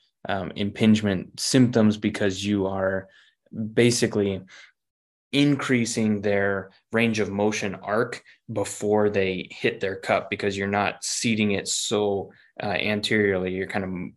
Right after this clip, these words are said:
moving that flange posteriorly, and you're, um, improving their, uh, range of motion to impingement. And, um, these are, these next two questions are,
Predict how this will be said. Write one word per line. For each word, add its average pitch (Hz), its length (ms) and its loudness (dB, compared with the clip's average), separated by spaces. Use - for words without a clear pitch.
moving 117 480 4
that 98 340 0
flange 107 540 0
posteriorly, 101 840 0
and 95 280 -10
you're, 92 300 -10
um, 92 360 -4
improving 107 580 4
their, 95 360 -2
uh, 95 360 -4
range 117 320 6
of 98 80 4
motion 98 460 2
to 98 140 -6
impingement. 95 640 -4
And, 101 280 -4
um, 92 560 2
these 127 240 6
are, 110 460 4
these 120 260 2
next 117 220 2
two 120 160 0
questions 107 480 0
are, 101 600 -4